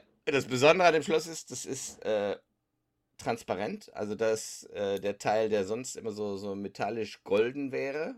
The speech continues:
oft bei so klassischen Schlössern, der ist transparent und man sieht das Innere davon, das innere Leben. Ja. Äh,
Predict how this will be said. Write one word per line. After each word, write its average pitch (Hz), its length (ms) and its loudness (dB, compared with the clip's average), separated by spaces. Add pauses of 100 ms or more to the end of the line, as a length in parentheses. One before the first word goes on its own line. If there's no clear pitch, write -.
(120)
oft - 260 -8 (120)
bei - 120 -14
so 98 100 -10
klassischen - 520 -10
Schlössern, - 500 -10 (720)
der - 80 -8
ist - 160 -10
transparent 101 540 -6
und - 100 -12
man 110 140 -4
sieht 104 180 -8
das 101 100 -10
Innere 104 320 -4
davon, 113 440 -8
das - 240 -20 (160)
innere 101 580 -4
Leben. 107 460 -8 (2000)
Ja. 107 320 2
Äh, - 60 -4